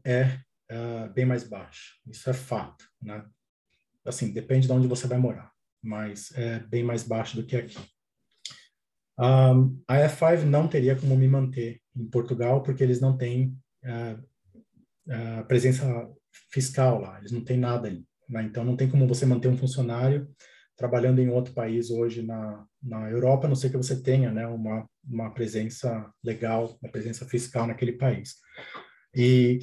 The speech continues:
complica um pouco mais a situação pelo fato da Inglaterra ter saído da União Europeia, né? Então, isso cria um problema. Então, o que que eu fiz? Comecei a procurar alguma coisa, como eu falei, mandei currículos, né, e tive algumas respostas.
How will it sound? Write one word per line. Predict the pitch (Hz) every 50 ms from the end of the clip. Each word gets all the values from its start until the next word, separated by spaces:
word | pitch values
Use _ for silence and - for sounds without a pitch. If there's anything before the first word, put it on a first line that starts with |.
| - - - - _ _ _ _ _ _ -
complica | - - 156 135 165 175 165 165
um | 139
pouco | 170 165 170
mais | 151 139 139
a | 139
situação | 131 - - 156 139 - - 160 160
pelo | 151 165 165 139
fato | - - 147 143 147
da | 143 143
Inglaterra | 139 135 127 127 - 131 135
ter | 131 139 135
saído | - - 143 120 123 123 123
da | 123 131 131
União | 131 127 127 123 127
Europeia, | 127 127 131 131 - 117 104 104 104 _ _ _ _ _ _ _ _ -
né? | 120 117 113
Então, | 110 107 - 120 113 113 113 113 110
isso | 107 110 - - - - _
cria | _ - 127 123 123
um | 123
problema. | 131 135 131 110 101 98 98 - - _ _ _ _ _ _ _ _ _ _ _ _ _ _ _
Então, | - 123
o | 131
que | - 131
que | 135
eu | 151 135
fiz? | - - 139 185 180 - - _ _ _ _ _ _ _ _ _ _
Comecei | - 110 110 - - 117
a | 113
procurar | - 123 - 120 113
alguma | 117 117 127 156 -
coisa, | - 151 156 170 160 151
como | - 117
eu | 113
falei, | - - 123 135
mandei | 139 135 117 117 117
currículos, | - 135 127 151 165 165 - 175 170 170 -
né, | 123 117 123 127 127 120
e | 113 110 110 107 104 104 _ _
tive | - - 143 143 127 127
algumas | 117 110 107 113 120 117 120 -
respostas. | 139 127 - - 139 139 156 156 147 - - 156 151 -